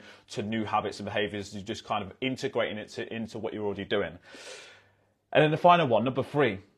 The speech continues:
really, really important one. It's communication. It's communicating your plans and what it is that you want to do, uh, for yourself and where you want to prioritise your, yourself more with the people closest to you. So your, your, your partners or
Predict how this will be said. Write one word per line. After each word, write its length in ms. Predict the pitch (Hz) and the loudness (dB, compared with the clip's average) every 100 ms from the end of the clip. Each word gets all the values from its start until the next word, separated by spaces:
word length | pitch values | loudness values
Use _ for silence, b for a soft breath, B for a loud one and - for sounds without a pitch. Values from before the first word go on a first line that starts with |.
| _ | _
really, 320 | 117 143 156 | 2 4 6
really 220 | 151 143 123 | 4 4 2
important 400 | 117 139 113 107 | 2 0 0 -2
one. 180 | 87 - | -4 -4
It's 400 | 120 123 - - - | -2 -2 -6 -14 -14
communication. 760 | - 135 147 135 135 135 113 87 90 _ _ - _ | -6 -2 0 2 2 2 0 -6 -12 _ _ -20 _
It's 120 | 113 | -4
communicating 920 | - - 131 147 147 147 120 123 123 120 _ | -4 -4 -2 -2 0 0 0 -2 -4 -8 _
your 160 | - 117 | -4 -4
plans 500 | 117 131 127 131 120 | 0 2 2 0 -2
and 180 | 117 113 | -2 0
what 140 | 127 | 0
it 80 | 127 | 0
is 200 | 127 120 | 0 -2
that 100 | 123 | -4
you 160 | 117 113 | -6 -6
want 200 | 120 113 | -8 -8
to 100 | 110 | -8
do, 400 | - 123 120 113 b b b | 0 2 2 -2 b b b
uh, 200 | 90 107 | -2 -2
for 120 | - | -2
yourself 480 | 113 104 - 123 139 | -4 -2 2 2 2
and 220 | 113 110 104 | -2 -6 -6
where 220 | 104 120 131 | 0 4 4
you 160 | 131 | 2
want 100 | 120 | -4
to 60 | 113 | -8
prioritise 520 | - 120 113 120 113 | -2 0 0 -2 -2
your, 240 | 113 104 - | -6 -8 -6
yourself 640 | 107 101 117 110 - - - | -6 -2 -2 -2 -6 -20 -14
more 380 | 98 113 143 160 b b b _ | -2 0 0 -4 b b b _
with 380 | 98 120 120 120 | 0 2 2 -4
the 80 | - | -8
people 260 | 131 113 | -6 -6
closest 420 | 107 123 110 - - | -2 0 0 -4 -4
to 80 | 117 | -2
you. 220 | 90 80 - - | -2 -8 -14 -14
So 120 | 104 | -6
your, 180 | 101 101 | -4 -4
your, 200 | 101 104 - - | -6 -6 -6 -10
your 220 | 98 101 | -8 0
partners 540 | - 135 135 135 127 | 6 8 8 2 0
or 200 | 104 98 | -2 -4